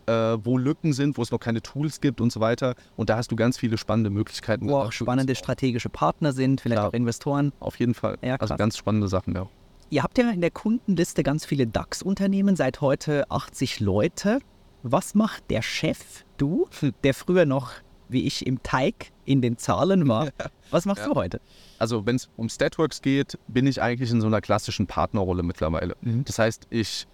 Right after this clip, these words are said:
Speaker 1: spreche mit Kunden, ähm, ich bin viel auf Veranstaltungen, repräsentiere das Unternehmen, mache Akquise, ähm,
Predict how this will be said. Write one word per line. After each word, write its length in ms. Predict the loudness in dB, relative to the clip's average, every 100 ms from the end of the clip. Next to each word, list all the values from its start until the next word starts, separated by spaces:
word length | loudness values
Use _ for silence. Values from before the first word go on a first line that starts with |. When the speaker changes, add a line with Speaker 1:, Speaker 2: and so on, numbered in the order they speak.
| -20
Speaker 1:
spreche 320 | -8 -2 -2 -2
mit 120 | -4
Kunden, 640 | 2 2 2 2 2 2 0
ähm, 320 | -2 0 0 -2
ich 200 | -6 -6 -2
bin 140 | -2
viel 260 | 0 -2 0
auf 120 | -2
Veranstaltungen, 840 | -2 -2 -2 0 0 0 0 0 2
repräsentiere 600 | 0 0 0 2 2 2
das 140 | -2
Unternehmen, 760 | -2 0 0 2 2 2 0 -2 -8 -10
mache 200 | -6 -4 -4
Akquise, 720 | -4 -2 0 2 2 2 -2 -6
ähm, 560 | 0 2 2 2 0